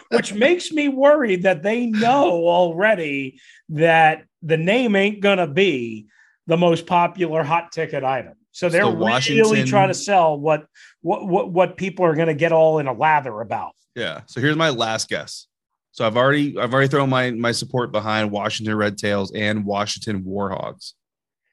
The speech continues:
Speaker 2: Washington
Speaker 1: I don't think it's gonna be
Speaker 2: Monuments.
Speaker 1: either one of those.
Speaker 2: I don't either. I don't either. I just like them.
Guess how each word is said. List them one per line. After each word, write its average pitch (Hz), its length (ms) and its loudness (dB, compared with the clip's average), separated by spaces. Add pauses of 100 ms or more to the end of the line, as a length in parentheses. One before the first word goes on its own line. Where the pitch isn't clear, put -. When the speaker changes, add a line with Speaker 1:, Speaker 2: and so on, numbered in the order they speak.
(200)
Speaker 2:
Washington 110 460 0
Speaker 1:
I 220 120 2
don't 202 80 0
think 202 160 0
it's 196 140 2
gonna 185 180 -2
be - 40 -4 (100)
Speaker 2:
Monuments. - 140 -6
Speaker 1:
either 185 340 4
one 180 240 2
of 160 140 -2
those. 139 440 -4
Speaker 2:
I 165 80 4
don't 196 200 2
either. 123 220 2
I 143 100 2
don't 160 140 4
either. 120 180 2
I 117 80 4
just 120 200 -2
like 113 180 0
them. 90 160 -10